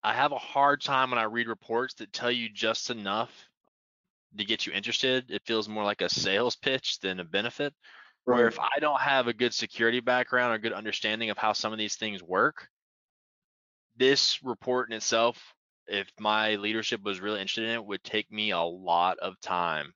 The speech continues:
Speaker 2: Mm-hmm.
Speaker 1: to basically develop for, to look at what we potentially have, to think about, you know, alternate methods and everything that's happening in this attack.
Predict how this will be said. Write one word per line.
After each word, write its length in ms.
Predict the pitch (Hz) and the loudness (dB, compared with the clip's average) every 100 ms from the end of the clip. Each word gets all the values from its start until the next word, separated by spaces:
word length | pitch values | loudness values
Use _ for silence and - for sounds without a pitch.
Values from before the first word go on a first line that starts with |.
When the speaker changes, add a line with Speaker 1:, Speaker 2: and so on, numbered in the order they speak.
| 123 | -6
Speaker 2:
Mm-hmm. 400 | 113 123 123 120 | -2 2 0 -2
Speaker 1:
to 560 | - 101 92 92 90 87 - | -6 -6 -4 -4 -6 -8 -2
basically 520 | 104 107 113 - 104 92 - | 0 0 -2 0 -2 -2 -8
develop 640 | 87 85 107 107 110 95 | -10 -4 2 4 4 0
for, 640 | - 110 104 101 98 95 | -6 -2 2 2 2 2
to 540 | - 107 98 90 87 85 _ _ _ 85 - | -2 0 0 0 -4 -8 _ _ _ -20 -10
look 240 | 110 117 123 | -2 0 0
at 140 | 110 | -2
what 120 | 110 | -6
we 60 | - | -10
potentially 600 | - 113 107 - 92 92 | -6 -2 -2 -4 -4 -4
have, 720 | - 143 139 131 120 110 98 | -2 0 2 2 2 0 -2
to 100 | 98 | -6
think 200 | - 110 | -6 -4
about, 360 | 104 104 - - - | 0 0 -2 -10 -8
you 80 | |
know, 60 | 95 | -4
alternate 420 | 98 110 104 87 | -2 -2 -4 -8
methods 800 | 123 156 143 - 127 113 104 98 | -2 0 0 2 2 2 0 -4
and 100 | 101 | -6
everything 460 | 95 117 117 117 110 | -4 0 0 0 -2
that's 160 | 101 - | -2 -2
happening 380 | 107 107 104 101 | -2 -2 -4 -6
in 60 | |
this 160 | 95 - | -6 -12
attack. 360 | 90 110 92 | -4 -2 0